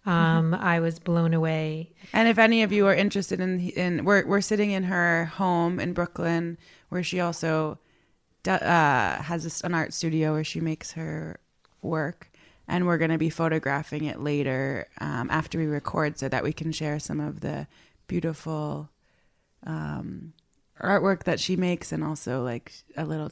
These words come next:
Speaker 2: tidbits of her home and her style on our Instagram account. So if you go to Style Like You's Instagram, uh, you can see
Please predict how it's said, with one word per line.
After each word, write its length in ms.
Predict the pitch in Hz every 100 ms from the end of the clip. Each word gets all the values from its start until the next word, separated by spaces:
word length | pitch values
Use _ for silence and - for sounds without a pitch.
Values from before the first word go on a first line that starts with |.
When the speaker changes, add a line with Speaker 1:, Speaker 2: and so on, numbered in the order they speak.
| -
Speaker 2:
tidbits 440 | 185 160 160 -
of 140 | 147 -
her 160 | 151
home 240 | 151 160 147
and 100 | 151
her 120 | 143
style 440 | - 151 139 131
on 140 | 135 147
our 100 | 143
Instagram 480 | 147 - 120 117
account. 320 | 120 - 113 -
So 140 | 156
if 100 | 147
you 80 | 156
go 160 | 156
to 80 | 156
Style 320 | 147 147 147
Like 160 | 147 147
You's 140 | 156
Instagram, 680 | 151 156 - - 147 123 160 160 - - _ _ _ _
uh, 300 | - 156 - -
you 120 | 160
can 180 | 160 160
see 520 | - 143 107 104